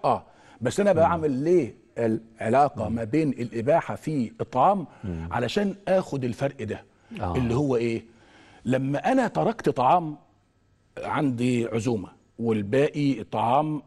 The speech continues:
Speaker 1: آه، ان-، ان-، يعني مش عايزه.
Speaker 2: مم.
Speaker 1: فرحت سايبه في مكان مفتوح أمام باب العمارة للي يحب ياخده من الذين يريدون أن يأخذوه.
Speaker 2: مم.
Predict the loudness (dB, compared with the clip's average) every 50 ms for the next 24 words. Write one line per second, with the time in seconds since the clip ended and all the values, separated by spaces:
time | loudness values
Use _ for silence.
0 | -6 -6 -4 -4 -4 -4 -6 -8 -8 -10 -10 -8 -6 -6 -6 -6 -6 -6 -6 -6
1 | -6 -6 -6 -4 -2 -2 -2 -2 -2 -2 -2 -2 0 0 0 -2 -2 -6 -12 -16
2 | _ _ _ _ -10 -8 -8 -8 -8 -8 -4 -2 0 0 -2 -2 -6 -8 -6 -2
3 | 0 0 2 2 2 0 2 2 2 2 2 0 -2 -2 -2 -2 -2 0 0 0
4 | 2 0 0 -2 -4 -4 -2 0 2 2 0 0 -4 -8 -14 -18 _ _ _ _
5 | _ _ _ _ _ _ _ -6 -4 -2 0 0 0 0 0 0 0 -2 -4 -6
6 | -8 -12 -6 -2 -2 0 2 2 2 2 0 0 0 -2 -2 -4 -6 -12 _ _
7 | -8 -6 -4 -4 -6 -2 -2 -2 -2 0 -2 -2 -2 -2 -2 -2 -2 0 0 0
8 | 0 0 -2 -4 -6 -12 -20 -20 -20 -20 _ _ -4 -2 0 0 0 0 0 2
9 | 2 2 0 0 -2 -4 -4 -2 -2 -2 -2 -2 -2 -2 -2 -2 -2 -2 -2 -2
10 | -2 -4 -4 -8 -14 _ -10 -10 -10